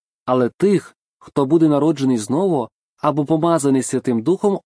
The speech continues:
обирає сам Бог. Згідно з Біблією, народження знову залежить не від чийогось бажання або зусиль,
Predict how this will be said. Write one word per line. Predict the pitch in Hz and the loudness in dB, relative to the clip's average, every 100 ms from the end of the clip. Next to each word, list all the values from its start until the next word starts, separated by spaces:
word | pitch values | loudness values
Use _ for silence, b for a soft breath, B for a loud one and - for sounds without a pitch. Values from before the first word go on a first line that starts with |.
| - | -6
обирає | 135 127 127 151 147 | -2 -2 0 -2 -2
сам | - 143 139 | -4 -4 -2
Бог. | 123 104 - _ _ _ _ _ _ _ _ _ _ - | -4 -6 -10 _ _ _ _ _ _ _ _ _ _ -8
Згідно | 123 156 175 156 | -4 0 2 0
з | 123 | 0
Біблією, | 135 202 180 151 127 113 107 _ _ - | -4 -4 -2 0 0 -2 -4 _ _ -4
народження | 123 151 185 151 147 | -2 0 -2 -2 -2
знову | 123 165 196 185 | -2 -2 0 0
залежить | 143 147 175 175 170 | 0 -2 -2 -2 -2
не | 147 190 | 0 0
від | 214 - | -2 -4
чийогось | 185 190 170 147 | -4 -2 -2 -2
бажання | 131 135 127 123 123 117 | -2 -4 -2 -2 0 -2
або | 139 127 | -2 -2
зусиль, | 131 147 - 123 104 | 0 -2 -2 -4 -6